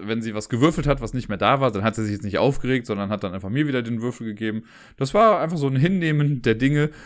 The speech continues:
und trotzdem hatte sie sehr viel Spaß. Das wollte ich damit einfach sagen. Ich hatte damit dann auch eine ganze Menge Spaß und ja, ich denke mal, das habe ich hiermit, äh, ganz gut rübergebracht. Ja, und damit kommen wir quasi zum letzten Tag, zum Samstag, aber noch lange nicht zum letzten Spiel, denn ich war am Samstagabend bei einer Arbeitskollegin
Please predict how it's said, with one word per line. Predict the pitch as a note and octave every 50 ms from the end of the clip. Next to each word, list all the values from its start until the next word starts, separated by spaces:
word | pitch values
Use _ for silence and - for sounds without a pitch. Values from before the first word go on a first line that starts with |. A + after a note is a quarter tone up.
| - - _ _ _ _
und | - A#2 A#2 A2+ A2+ A2+ - - - -
trotzdem | - C3 B2+ - C3 A2+
hatte | A2 G#2+ A2+ G#2
sie | G#2 G2+ F#2
sehr | F2 E2+ -
viel | - E2+
Spaß. | - - - - - -
Das | - - C3 -
wollte | A#2 G2+
ich | F#2+ -
damit | F#2 F2+ F2
einfach | B1 - - -
sagen. | - A2+ B2 C3 A#2
Ich | G2+ -
hatte | F#2+ - F2
damit | E2+ D#2+ D#2+ D2+
dann | D#2+ D#2
auch | F#2 A#2
eine | A#2 G#2+
ganze | F#2+ F#2 F2+ F#2+
Menge | F2+ F2+ F2+
Spaß | - - - F2 F2 F2 - -
und | - F2+ F2 F2+ - - - - - - - _ _ _ _ _ _
ja, | - - - - - _ _
ich | - -
denke | A2 G#2+ G#2
mal, | G#2 G2
das | F#2+ -
habe | G2+ E2+
ich | F2
hiermit, | - F#2+ D#2+ F2 - - -
äh, | F#2
ganz | - - C#3 F#3
gut | - E3 D3 C3+
rübergebracht. | A#2+ A2+ E2+ D#2+ D#2+ - - - - - - - _ - - - - - - - - - - - - - - -
Ja, | G3 G3
und | D3 A#2
damit | A#2+ C3+ D3+ C#3+
kommen | - - F3+ A3+ A#3+
wir | F#3+
quasi | E3 - E3 D#3 D3 D3 C#3
zum | - C#3+ C#3
letzten | C3 C#3 D#3 D3+ - - - B2+ A2+
Tag, | - E3+ F3 G3+ F3 F3+ F#3+ - -
zum | - C3 B2
Samstag, | A2+ B2 D#3+ G#3 - C3+ G#2
aber | G#2+ A#2
noch | B2 B2+ B2+
lange | D3 D#3+ F#3+ G#3+ A3+ A3+ F3
nicht | E3+ D#3 -
zum | - D3+
letzten | D3 D3+ D3+ - D3+
Spiel, | C3 - - D#3+ D#3+ D#3+
denn | B2 A#2+ C3 D#3 -
ich | - C3+ C#3 - -
war | A#2 A#2+ C3 C3+ -
am | - A2+ A2+ G#2+
Samstagabend | A2 B2 D3+ - C3+ A2 - G#2 A#2 B2+ B2 - -
bei | - A2+ A#2+ -
einer | F2 G#2 G#2+ -
Arbeitskollegin | D3+ A3+ A3 - - - - A2 G#2+ G#2+ A#2+ D3 F3